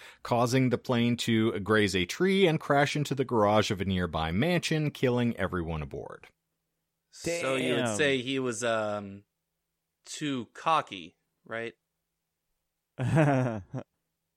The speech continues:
Speaker 3: What, what's the joke?
Speaker 1: To tsunami.
Speaker 2: <laughs> I'm sorry. It
Speaker 1: Well
Speaker 2: was
Speaker 1: played.
Speaker 2: low-hanging
Speaker 1: No,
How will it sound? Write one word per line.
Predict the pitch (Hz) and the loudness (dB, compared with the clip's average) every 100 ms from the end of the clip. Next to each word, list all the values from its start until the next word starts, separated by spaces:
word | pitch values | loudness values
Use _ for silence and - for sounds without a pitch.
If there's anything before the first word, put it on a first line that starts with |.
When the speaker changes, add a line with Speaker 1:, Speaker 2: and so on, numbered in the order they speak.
| _ | _
Speaker 3:
What, | - 120 123 - - | -2 2 2 0 0
what's | 131 - | 2 2
the | 131 | -4
joke? | 104 160 | 0 2
Speaker 1:
To | |
tsunami. | 117 - 120 95 82 76 - _ _ - - - - - | 2 2 4 4 4 0 -4 _ _ -14 -12 -12 -12 -14
Speaker 2:
<laughs> | - _ _ _ - 254 214 - | -16 _ _ _ -8 -4 -4 -6
I'm | 160 147 | -8 -8
sorry. | - 123 120 113 117 | -10 -8 -6 -6 -6
It | 120 | 2
Speaker 1:
Well | 101 | 2
Speaker 2:
was | 185 | 4
Speaker 1:
played. | 156 | 0
Speaker 2:
low-hanging | 127 131 123 | -2 -6 -8
Speaker 1:
No, | 113 | -10